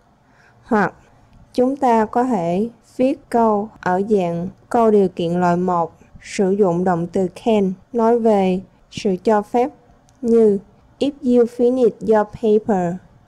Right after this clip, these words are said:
you can hand it in and leave for home." Permission.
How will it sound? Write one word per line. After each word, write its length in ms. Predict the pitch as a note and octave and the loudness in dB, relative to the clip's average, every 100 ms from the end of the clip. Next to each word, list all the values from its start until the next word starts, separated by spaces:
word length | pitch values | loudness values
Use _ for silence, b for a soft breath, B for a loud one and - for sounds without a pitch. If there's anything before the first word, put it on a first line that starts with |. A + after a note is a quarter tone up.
| _ - | _ 0
you 160 | A#3+ A#3+ | 0 0
can 260 | C4+ A3+ A3+ | 0 2 0
hand 280 | A3+ A3 - | 0 -2 0
it 180 | B3 B3+ _ | -4 -4 _
in 360 | A3+ G#3+ F#3 G3 - _ | 0 2 2 -4 -14 _
and 160 | - A3 | -2 0
leave 360 | G#3+ A3 G3 - - - - | 2 4 4 0 -12 -14 -4
for 140 | G3+ | -4
home." 360 | G3+ G#3 F3+ E3 - _ _ _ _ _ _ - | -2 -2 -2 -6 -14 _ _ _ _ _ _ -2
Permission. 760 | A3 G#3+ A3 A#3+ A3 F#3 E3+ | 0 2 2 0 -2 -2 -4